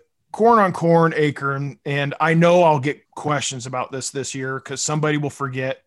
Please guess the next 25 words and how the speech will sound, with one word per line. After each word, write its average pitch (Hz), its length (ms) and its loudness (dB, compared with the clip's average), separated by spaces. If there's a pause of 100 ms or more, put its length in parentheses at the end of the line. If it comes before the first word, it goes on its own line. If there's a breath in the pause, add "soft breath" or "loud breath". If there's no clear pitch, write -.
and 131 120 -6
they'll 139 80 -6
plant 131 300 -10
corn 120 220 -10
on 110 120 -12
corn. 65 300 -18 (340 loud breath)
Or, 147 360 0 (120)
"Uh, 139 60 -4
I 156 280 2
just 147 220 -4
had 147 280 -4
ten 151 240 -2
acres, 143 580 -4
you 156 120 -10
know, 135 220 -4
I 135 120 -6
wanted 139 280 -6
to 131 100 -12
keep 151 140 -8
my 127 100 -6
rotation." 131 680 -8
They 127 160 -12
go 131 260 -6
over 131 140 -6
there. 139 220 -4